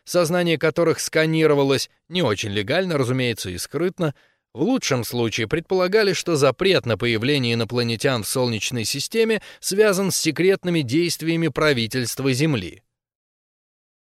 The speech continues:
«Как удалось провернуть подобное, непонятно», ответил Курлыку Туканг Джуалан.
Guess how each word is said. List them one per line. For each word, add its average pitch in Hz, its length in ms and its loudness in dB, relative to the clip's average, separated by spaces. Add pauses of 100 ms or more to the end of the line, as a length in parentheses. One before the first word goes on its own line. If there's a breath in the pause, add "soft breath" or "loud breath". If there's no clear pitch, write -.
(140)
«Как 104 260 -2
удалось 123 540 2
провернуть 123 640 0
подобное, 131 640 2
непонятно», 131 920 -2 (300)
ответил 101 540 -2
Курлыку 110 520 -4
Туканг 101 460 -4
Джуалан. 98 640 -2